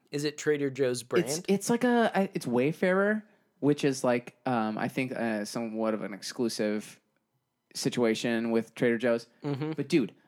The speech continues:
Speaker 2: so they have ones that are three forty-nine a six pack.
Speaker 1: Dang.
Speaker 2: Yeah.
Speaker 1: Fifty
Speaker 2: And
Speaker 1: cents a beer.
Speaker 2: yeah,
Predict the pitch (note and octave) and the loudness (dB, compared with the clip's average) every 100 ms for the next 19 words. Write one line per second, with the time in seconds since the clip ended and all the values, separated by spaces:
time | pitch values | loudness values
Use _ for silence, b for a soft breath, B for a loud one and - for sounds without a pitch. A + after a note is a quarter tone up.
0 | b _ _ - - C3+ B2 - _ - | b _ _ -4 2 4 4 0 _ -6
1 | C#3+ C#3 A#2+ - _ _ _ _ _ - | 2 2 2 -2 _ _ _ _ _ -14
2 | A#2 C3+ B2+ B2+ C3 A#2 A2 - - - | -4 0 0 2 2 2 0 -8 -14 -2
3 | A#2+ A#2 B2+ C#3+ F3 - C#3+ C#3+ A#2+ A#2 | 0 2 2 2 2 2 4 4 2 2
4 | A2 G#2 G#2 B2 _ _ _ _ _ - | 0 -2 -8 -12 _ _ _ _ _ 0
5 | B2+ - C3 - - G#2+ A#2+ - _ _ | 0 2 -2 0 -2 -2 -4 -8 _ _
6 | _ _ C#3+ B2 C#3 F#2 - C#3 C#3+ C3+ | _ _ -6 -4 -6 -8 -2 2 4 6
7 | A#2 F#2+ G2 E3 E3 - D#3 D3 E3+ D#3 | 4 2 0 -2 -2 0 2 2 0 0
8 | D3 C3 C#3 C3+ C#3 C3 B2+ A2+ F2+ | -4 -2 -2 -2 -2 0 2 4 2